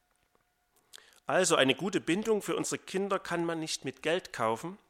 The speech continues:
weil sie eben auf dem Boden verlässlicher und liebevoller Beziehung wächst. Wie sieht das aber nun mit dem Glauben aus?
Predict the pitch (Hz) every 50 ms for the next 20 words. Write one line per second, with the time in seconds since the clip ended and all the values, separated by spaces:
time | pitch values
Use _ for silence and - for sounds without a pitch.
0 | _ _ _ _ _ _ _ - - _ _ _ _ _ _ _ _ _ _ _
1 | _ _ _ _ _ _ _ _ _ - 135 139 143 143 175 - 160 147 175 -
2 | 160 135 - 143 135 123 - - 135 151 185 - 104 95 - 147 127 123 127 151
3 | 156 - 180 175 - - 170 - 147 139 127 123 117 127 156 185 180 202 - -
4 | - - 156 147 147 151 151 151 143 - - - - 285 247 180 135 117 - 110
5 | 113 - - - - - - - - - _ _ _ _ _ _ _ _ _ _
6 | _ _ _ _ _ _ _ - - - - - - - 175 185 - 254 262 247
7 | 254 247 208 208 208 202 214 226 226 214 202 202 196 190 - - 196 190 208 233
8 | 233 - 160 - - 104 101 101 - - - - - -